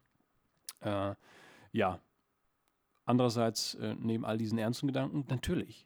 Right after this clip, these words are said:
der, die, das Entertainment darf nicht zu kurz kommen, aber es schließt sich auch nicht gegenseitig aus. Man kann ernste Gedanken haben und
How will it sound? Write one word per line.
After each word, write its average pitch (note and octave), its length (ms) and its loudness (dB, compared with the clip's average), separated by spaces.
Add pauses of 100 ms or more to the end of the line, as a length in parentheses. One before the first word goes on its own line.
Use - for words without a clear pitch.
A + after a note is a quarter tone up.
(140)
der, G2+ 420 0
die, A2 360 -6
das B2+ 180 -2
Entertainment C#3+ 800 2
darf B2 160 2
nicht C3 180 0
zu A#2 100 -4
kurz - 240 -2
kommen, E3 140 2
aber C#3 220 4
es E3 80 -2
schließt E3 300 0
sich B2 180 -6
auch A#2 100 -4
nicht A#2+ 160 -6
gegenseitig G2+ 580 -6
aus. - 220 -10
Man G#2+ 100 0
kann C#3+ 200 2
ernste C3 280 -2
Gedanken G#2 360 -4
haben G#2 220 -6
und D3 280 2